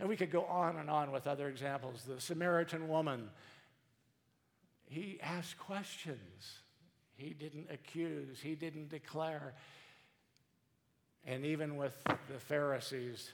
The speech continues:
in the end, when he was being captured and beaten and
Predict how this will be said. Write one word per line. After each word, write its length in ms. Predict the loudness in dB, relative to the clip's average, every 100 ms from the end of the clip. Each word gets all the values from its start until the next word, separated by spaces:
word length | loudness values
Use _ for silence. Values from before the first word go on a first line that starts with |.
| -8
in 160 | -6
the 180 | -4 -2
end, 280 | -2 -2 -6 -12 -18 -20 _ _ _ -12
when 160 | -8
he 100 | -6
was 220 | -6 -8 -10
being 340 | -8 -8 -8 -14 -18 -20 _ _ -20 -20 -20 -20 _ _ -6
captured 600 | 0 0 -2 -6 -8 -8
and 220 | -10 -8
beaten 460 | -4 -4 -6 -12 -12
and 120 | -14